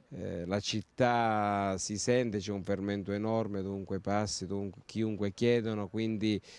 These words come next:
poi il, il nostro marketing ha fatto un bel lavoro, poi voglio ringraziare tutte vo-, le televisioni anche locali che hanno, ci hanno messo del loro, quindi, eh,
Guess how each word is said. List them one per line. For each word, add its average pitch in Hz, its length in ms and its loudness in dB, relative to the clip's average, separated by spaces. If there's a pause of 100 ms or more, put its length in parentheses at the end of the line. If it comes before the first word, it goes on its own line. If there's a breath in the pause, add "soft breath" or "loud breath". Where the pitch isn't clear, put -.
(180 loud breath)
poi 117 200 4
il, 98 640 0
il 95 60 -2
nostro 101 300 -4
marketing 98 440 -2
ha 98 80 -4
fatto 98 280 -6
un 92 80 -6
bel 92 160 -4
lavoro, 107 400 0
poi 101 200 -4
voglio 98 260 -2
ringraziare 98 560 -4
tutte - 340 -8
vo-, 95 240 -4
le 95 160 -2
televisioni 104 600 0 (340 loud breath)
anche 107 280 -2
locali 110 640 2
che 98 680 0
hanno, 98 540 -6 (300 soft breath)
ci - 120 -12
hanno 104 140 -2
messo 101 260 -2
del 107 160 0
loro, 113 300 0
quindi, 101 420 -2 (420 loud breath)
eh, 95 1080 -4